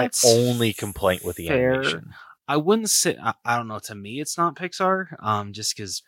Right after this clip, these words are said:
Speaker 1: Pixar is, I, I
Speaker 2: Their
Speaker 1: feel
Speaker 2: stationary faces are Pixar.
Speaker 1: Okay, that's fair.
Speaker 2: So, like,
Speaker 1: Okay.
Speaker 2: when they're not showing, like, it's when they're showing emotion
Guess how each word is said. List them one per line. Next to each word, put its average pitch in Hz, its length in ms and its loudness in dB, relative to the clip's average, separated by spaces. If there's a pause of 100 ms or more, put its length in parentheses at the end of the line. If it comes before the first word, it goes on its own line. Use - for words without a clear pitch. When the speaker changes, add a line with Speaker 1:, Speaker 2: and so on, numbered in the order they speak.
(260)
Speaker 1:
Pixar 107 540 0
is, - 540 -2 (160)
I, 190 120 -6
I 185 40 -6
Speaker 2:
Their 143 240 2
Speaker 1:
feel - 160 6
Speaker 2:
stationary 151 680 6
faces 87 580 -2
are 82 80 2
Pixar. - 600 -4 (360)
Speaker 1:
Okay, 139 180 0
that's 123 240 0
fair. 82 320 -2
Speaker 2:
So, 135 240 4
like, 123 220 4
Speaker 1:
Okay. 82 120 0
Speaker 2:
when 127 200 4
they're 123 140 4
not 120 320 2
showing, 113 420 4
like, 117 260 4
it's 131 240 0
when 147 220 4
they're 147 140 4
showing 131 300 4
emotion 107 680 2